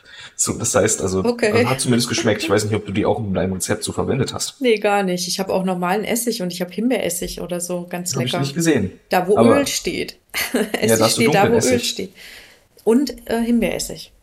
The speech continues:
Speaker 2: Und
Speaker 1: Ah,
Speaker 2: den
Speaker 1: okay,
Speaker 2: hätte ich
Speaker 1: ja.
Speaker 2: wahrscheinlich genommen.
Speaker 1: Ja, und ich hab halt dann gesagt, „Na gut, ich suche einen hellen.“ Und ich hab halt diese Essigessenz verdünnt und damit war es dann wunderbar und hat lecker geschmeckt.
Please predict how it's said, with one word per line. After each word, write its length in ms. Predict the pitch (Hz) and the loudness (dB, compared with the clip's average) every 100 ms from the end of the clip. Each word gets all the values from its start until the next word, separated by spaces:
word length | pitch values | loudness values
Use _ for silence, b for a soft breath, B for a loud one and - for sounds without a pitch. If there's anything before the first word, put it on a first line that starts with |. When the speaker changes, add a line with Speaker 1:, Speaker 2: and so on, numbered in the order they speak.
| _ _ - | _ _ -8
Speaker 2:
Und 80 | - | 0
Speaker 1:
Ah, 80 | 208 | 0
Speaker 2:
den 40 | |
Speaker 1:
okay, 100 | 214 | 0
Speaker 2:
hätte 100 | 190 | 2
ich 100 | 170 | 0
Speaker 1:
ja. 60 | 170 | 0
Speaker 2:
wahrscheinlich 460 | 180 175 165 165 - | -2 -2 -4 -6 -8
genommen. 360 | 170 170 180 - | -8 -8 -12 -8
Speaker 1:
Ja, 120 | 117 | -4
und 160 | 98 95 | -2 -4
ich 100 | 113 | -6
hab 120 | 113 | -4
halt 180 | 110 107 | -2 0
dann 140 | 104 | 0
gesagt, 300 | 101 104 107 - | 2 0 0 -2
„Na 120 | 104 | -6
gut, 200 | 101 95 | -4 -8
ich 120 | 90 | -6
suche 140 | - 110 | -6 -4
einen 80 | 110 | -2
hellen.“ 360 | 131 160 165 B B B | 0 0 -4 B B B
Und 160 | - 117 | -2 0
ich 60 | 127 | 0
hab 100 | 127 | -2
halt 120 | 107 | -2
diese 180 | 104 - | 0 0
Essigessenz 920 | - 117 - 95 98 - - _ _ | -4 -4 -4 -2 -2 -4 -6 _ _
verdünnt 460 | - 120 185 - - | -2 2 2 0 -4
und 220 | 127 131 | -2 0
damit 260 | 120 127 | 2 0
war 100 | 95 | -2
es 120 | 113 - | -2 0
dann 160 | 120 | -2
wunderbar 340 | 110 123 - 110 | 0 -2 0 -2
und 100 | 143 | -2
hat 100 | 139 | -4
lecker 200 | 120 123 | -4 -4
geschmeckt. 420 | 135 143 - | -4 -6 -6